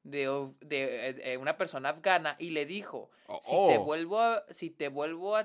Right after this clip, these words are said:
Speaker 1: ver a ti o a tu gente, los voy a matar a todos".
Speaker 2: ¡A la
Speaker 1: Eso es lo que venía en el
Speaker 2: fregada!
Speaker 1: comentario. Por lo que entonces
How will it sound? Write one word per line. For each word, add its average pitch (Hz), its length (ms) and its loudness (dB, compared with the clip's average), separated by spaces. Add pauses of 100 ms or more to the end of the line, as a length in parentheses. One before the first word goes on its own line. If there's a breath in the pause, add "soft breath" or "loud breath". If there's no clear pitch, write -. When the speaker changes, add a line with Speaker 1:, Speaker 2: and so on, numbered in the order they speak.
Speaker 1:
ver 190 220 -2
a 165 160 0
ti 160 300 -6
o 127 140 -4
a 127 140 -2
tu 117 140 -14
gente, 240 580 -6 (120)
los 139 320 -2
voy 127 160 -4
a 131 60 0
matar 123 400 -4
a 113 140 -8
todos". 110 540 -10
Speaker 2:
¡A 135 320 -2
la 240 320 8
Speaker 1:
Eso 196 340 0
es 240 60 -2
lo 247 100 2
que 254 80 2
venía 214 280 -2
en 170 80 -6
el 170 60 -2
Speaker 2:
fregada! 175 100 -10
Speaker 1:
comentario. 180 680 2 (1200 soft breath)
Por 294 260 12
lo 247 180 6
que 226 80 0
entonces 214 680 -4